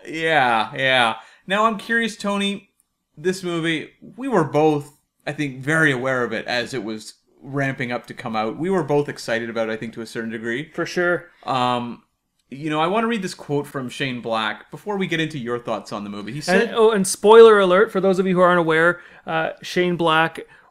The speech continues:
Speaker 2: was, of course, a star, uh, of the original Predator, uh, and, and came
Speaker 1: Star. That, that's what he calls himself, too, the star of the
Speaker 2: <laughs> Yeah,
Speaker 1: movie.
Speaker 2: Hawkins, the star.
Speaker 1: <laughs> Yeah.
Speaker 2: Uh, so I just wanted to make sure, uh,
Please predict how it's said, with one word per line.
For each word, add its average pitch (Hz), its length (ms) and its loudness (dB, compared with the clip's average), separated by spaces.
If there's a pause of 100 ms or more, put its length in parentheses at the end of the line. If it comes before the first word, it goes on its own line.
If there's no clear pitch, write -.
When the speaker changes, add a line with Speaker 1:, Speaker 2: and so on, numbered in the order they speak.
Speaker 2:
was, 180 280 8
of 170 140 -6
course, 170 360 -4
a 165 60 -10
star, 156 760 -2
uh, 151 260 -2
of 151 200 -4
the 151 100 -4
original 151 380 -4
Predator, 151 760 -6
uh, 151 340 -10 (460)
and, 151 200 -2
and 160 240 -4
came 165 140 -2
Speaker 1:
Star. 120 300 4
That, 127 140 -6
that's 156 160 -4
what 151 80 -2
he 160 100 -2
calls 143 200 -4
himself, 127 300 -8
too, 127 120 -8
the 117 100 -6
star 135 240 -2
of 120 60 -2
the 113 80 -6
Speaker 2:
<laughs> - 20 -8
Yeah, - 100 0
Speaker 1:
movie. 117 140 -2
Speaker 2:
Hawkins, 151 520 -6
the 175 100 -6
star. 143 640 0 (120)
Speaker 1:
<laughs> 135 120 -12
Yeah. 156 240 -6 (120)
Speaker 2:
Uh, 147 320 -2 (200)
so 151 260 -2
I 151 200 -6
just 185 140 0
wanted 185 120 2
to 175 80 -2
make 170 160 -2
sure, 165 360 -4 (140)
uh, - 120 -10